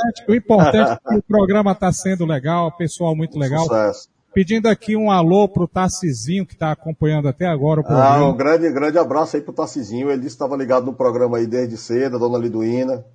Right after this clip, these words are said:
Speaker 2: Um grande abraço.
Speaker 1: E desejar boa sorte ao Ferroviário, acredito que é o momento, né? Tem que aproveitar esse momento. E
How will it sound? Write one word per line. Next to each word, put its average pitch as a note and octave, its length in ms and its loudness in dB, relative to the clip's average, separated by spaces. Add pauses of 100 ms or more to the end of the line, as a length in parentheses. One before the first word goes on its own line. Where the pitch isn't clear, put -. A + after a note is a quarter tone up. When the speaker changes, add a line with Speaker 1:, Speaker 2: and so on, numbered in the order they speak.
Speaker 2:
Um F#2+ 40 -20
grande A#2+ 220 -4
abraço. A2 480 -4 (1000)
Speaker 1:
E E3 440 -2
desejar G3+ 480 4
boa G3+ 220 4
sorte F3+ 400 4
ao F3 80 0
Ferroviário, D#3+ 1300 0
acredito C#3+ 540 -10
que B2+ 460 -8 (680)
é D#3 80 0
o F3+ 60 0
momento, F#3 560 2 (160)
né? D3 220 -4
Tem D#3 140 -10
que - 60 -6
aproveitar D#3 760 0
esse B2+ 640 -6
momento. C3+ 600 -4 (840)
E F#3 280 0